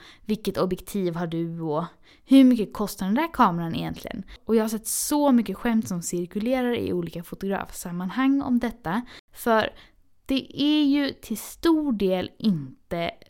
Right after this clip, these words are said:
vilken kamera man har som spelar in, utan snarare vad du kan göra med kameran. Jag minns att jag såg ett citat någon gång där det stod ungefär:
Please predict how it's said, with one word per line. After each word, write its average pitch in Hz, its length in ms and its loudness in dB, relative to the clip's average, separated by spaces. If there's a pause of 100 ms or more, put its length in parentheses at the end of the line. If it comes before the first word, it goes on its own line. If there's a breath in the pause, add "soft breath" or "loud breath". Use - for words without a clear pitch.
(200)
vilken 180 380 -4
kamera 185 480 -2
man 180 120 -2
har 170 120 -4
som - 120 -16
spelar 190 480 -4
in, 220 320 2
utan 190 300 -4
snarare 170 300 -4
vad 170 180 -8
du 175 60 -10
kan 180 260 -6
göra 254 600 0
med - 400 0
kameran. - 540 -10 (480 loud breath)
Jag 240 120 4
minns 240 200 8
att 202 80 -6
jag 196 100 -4
såg 247 420 2
ett 185 80 -6
citat 285 520 0
någon 226 160 2
gång 170 240 -2 (400 loud breath)
där 185 260 0
det 185 80 0
stod 175 320 -2
ungefär: 175 500 0